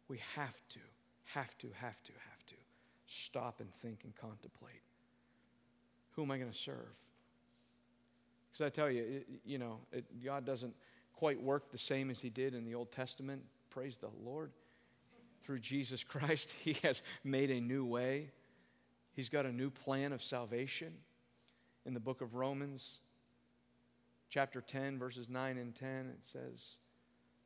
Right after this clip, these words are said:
"Confess with your mouth and believe in your heart, and you will be saved."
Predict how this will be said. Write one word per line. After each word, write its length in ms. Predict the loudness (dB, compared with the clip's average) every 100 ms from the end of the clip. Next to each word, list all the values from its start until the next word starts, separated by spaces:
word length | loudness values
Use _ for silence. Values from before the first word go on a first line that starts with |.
| _ _ _ _ _ _ _ _ _ _ _ _ _ _ -6
"Confess 720 | -6 2 2 2 -2 -8 -10 -18 -20 -6
with 200 | -6 -2
your 100 | -2
mouth 340 | 0 0 -2 -4
and 100 | -8
believe 380 | -6 -4 -4 -4
in 60 |
your 140 | -6 -6
heart, 400 | -2 -2 -2 -10
and 120 | -10
you 160 | -6 -6
will 180 | -6 -6
be 240 | -6 -10 -12
saved." 540 | -10 -6 -4 -6 -14